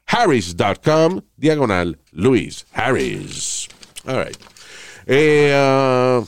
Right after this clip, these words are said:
ah, viste que Uber y Lyft están ofreciendo ride gratis to and from U S vaccination sites, hacia y desde sitios de, eh, vacunación.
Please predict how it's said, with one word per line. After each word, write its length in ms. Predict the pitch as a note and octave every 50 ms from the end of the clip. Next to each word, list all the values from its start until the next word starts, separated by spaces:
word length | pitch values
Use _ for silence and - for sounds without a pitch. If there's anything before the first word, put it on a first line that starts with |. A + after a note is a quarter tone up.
| - - - - _ _ - - - - - - - - _ _ _ _ _ _ _ - - - - -
ah, 140 | D3+ G#3 A3+
viste 240 | F#3+ G#3 G#3+ A#3+ A3
que 140 | G3 G#3 -
Uber 440 | E3 F#3 B3 A#3+ B3+ B3+ B3+ A#3+ -
y 680 | - F3+ E3+ E3+ E3 D#3+ D#3+ D#3+ D3+ D3+ D3+ D3 D3 C#3+ -
Lyft 540 | A#2 B2+ E3+ B3 A#3+ - - - - - - _ _ _ _ _ _ _ _ _ _ _ _ _
están 300 | - G#2 - - C#3+ D#3+
ofreciendo 760 | F3 E3+ F3 E3+ F3 F#3 F3+ F3+ F3 E3+ E3+ E3+ E3+ C#3+ B2+
ride 340 | C3 C3+ D3+ E3 E3+ D#3+
gratis 840 | C#3 A#2+ D3 E3 E3+ E3+ D#3 - B2 A2+ A2 - - - - - _ _ _ _ _ _ _ _ _ _ _ _ _ _ _ _ _ _ _ _ _ _ _ _ _ _ _ _
to 320 | - - F3+ A3+ C#4 B3 -
and 200 | - D3 D3+ C3+
from 300 | A#2 - D#3+ D3+ D3 D3
U 200 | D#3 E3+ F#3 F#3
S 160 | F3+ F#3 D#3+
vaccination 640 | C#3+ D#3+ D3+ - - C#3 B2 C3 C#3 B2 - A#2+ G2+
sites, 420 | F2+ - F#2+ C2+ B1+ C2 - - - _
hacia 500 | - C#3+ F3+ G3 F3 - G#3 G#3 G3+ - -
y 140 | B2+ B2 A#2
desde 480 | A#2+ C3 C3+ A#2+ G#2+ A2+ A#2+ A#2 - - - _ - _ _
sitios 480 | - - - D#3 C#3 B2 D3+ D3 C#3+ B2+
de, 400 | C#3 B2+ B2 A#2+ A2+ A2 G#2+ G2 F#2 -
eh, 220 | E2 G#2 G#2 G2+ G2
vacunación. 880 | G2 G#2 G#2 - A#2 G#2 G2+ F#2+ - - B2+ A#2+ A2 F2 D2 C#2+ A1+